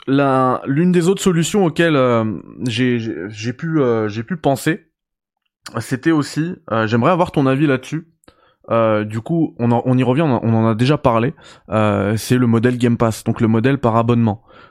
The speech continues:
Euh, il y, y en a beaucoup, hein, j'en ai vu, hein, des créateurs, des médias, machin, qui te disent que,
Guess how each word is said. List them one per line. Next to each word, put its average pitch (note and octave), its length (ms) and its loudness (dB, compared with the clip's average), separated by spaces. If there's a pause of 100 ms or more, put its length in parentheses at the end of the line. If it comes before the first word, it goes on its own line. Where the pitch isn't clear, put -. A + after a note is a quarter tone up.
(140)
Euh, A2 380 2
il A#2+ 240 0
y, C3 60 0
y - 40 4
en B2+ 60 2
a B2 60 2
beaucoup, C#3+ 440 0
hein, B2+ 60 2
j'en G#2+ 160 2
ai G#2+ 100 2
vu, B2+ 200 0
hein, A2+ 120 -2
des G#2+ 120 -6
créateurs, G2+ 600 -4
des G#2 120 -2
médias, G#2+ 360 -2
machin, G2+ 300 -4
qui - 120 -12
te - 100 -8
disent C3+ 300 -6
que, D#3 260 -4